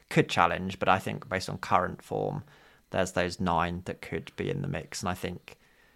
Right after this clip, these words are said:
six seventy-five, six eighty could be enough to sneak you, uh, that bronze medal. One we haven't spoke about, uh, we talked about Fulani in the men's long jump, uh, Italy with another strong entrant here.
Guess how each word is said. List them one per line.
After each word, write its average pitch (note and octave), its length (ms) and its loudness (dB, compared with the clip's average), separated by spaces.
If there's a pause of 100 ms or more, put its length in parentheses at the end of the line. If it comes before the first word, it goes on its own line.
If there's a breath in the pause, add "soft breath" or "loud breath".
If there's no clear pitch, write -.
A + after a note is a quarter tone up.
(500 soft breath)
six - 320 -2
seventy-five, F#2 600 2
six - 260 -4
eighty F#2 320 0
could - 380 -2
be F#2+ 100 2
enough F#2 220 0
to - 100 -6
sneak - 420 -6
you, F#2+ 200 -4
uh, F#2 100 0
that F2+ 160 0
bronze F#2 320 -2
medal. F#2+ 320 -2
One G2+ 180 2
we G2 120 0
haven't F#2 260 4
spoke F#2 300 0
about, F2 420 2
uh, - 340 -4
we - 120 -8
talked F#2+ 200 -4
about F#2+ 300 4
Fulani F#2 380 4
in F2+ 80 0
the F#2 80 0
men's G2+ 280 2
long F#2 160 2
jump, F#2 440 -4
uh, - 120 2
Italy F#2 320 -4
with F#2 140 -2
another F2+ 300 0
strong F#2 280 2
entrant F#2+ 360 -2
here. G#2+ 280 2